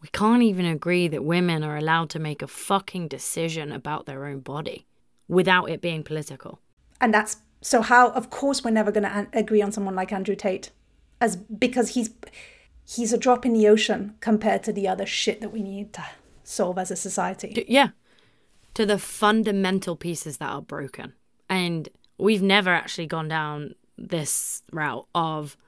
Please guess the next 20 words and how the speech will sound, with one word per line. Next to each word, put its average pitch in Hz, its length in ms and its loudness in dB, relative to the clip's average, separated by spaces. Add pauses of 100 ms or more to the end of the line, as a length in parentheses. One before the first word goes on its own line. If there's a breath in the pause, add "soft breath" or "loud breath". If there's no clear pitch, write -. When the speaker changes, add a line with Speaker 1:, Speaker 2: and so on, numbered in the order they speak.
(140)
Speaker 1:
religion's 165 720 2
role 151 320 -6 (240)
Speaker 2:
Mm. 214 600 4 (420)
Speaker 1:
in 156 320 -4 (540)
that. 123 260 -2 (260)
And 170 220 2
as 165 160 0
someone 165 260 2
who 170 100 2
identifies 160 680 -2
as 147 160 -4
a 147 60 -6
Catholic 151 600 -6 (400 loud breath)
and 151 360 2
grew 165 200 4
up - 380 2
in 156 360 -4
Irish 156 280 -2
Catholic 151 380 -6
world, 156 440 0